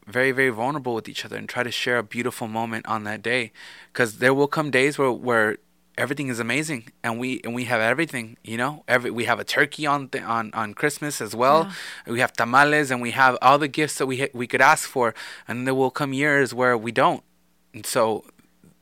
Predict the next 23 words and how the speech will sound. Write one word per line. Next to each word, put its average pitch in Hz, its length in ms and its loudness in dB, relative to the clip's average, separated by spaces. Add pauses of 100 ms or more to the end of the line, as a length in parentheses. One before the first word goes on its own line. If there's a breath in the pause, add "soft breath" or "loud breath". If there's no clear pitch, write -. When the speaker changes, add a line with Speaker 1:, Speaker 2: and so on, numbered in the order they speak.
Speaker 1:
it, 117 240 -6
whether 131 300 4
that, 147 240 2
w-, 113 240 -6
whether 131 280 2
it's 135 140 0
good 147 240 2
or 147 80 2
not, 143 440 4
as 113 160 -10
far 127 180 4
as 123 120 0
financially, 151 680 0 (320 loud breath)
it - 80 -4
doesn't 156 260 0
mean 147 160 -4
that 120 60 -6
your 104 100 -10
Christmas - 340 -8
has 110 200 -6
to - 60 -14
be 104 100 -8
bad. 131 280 0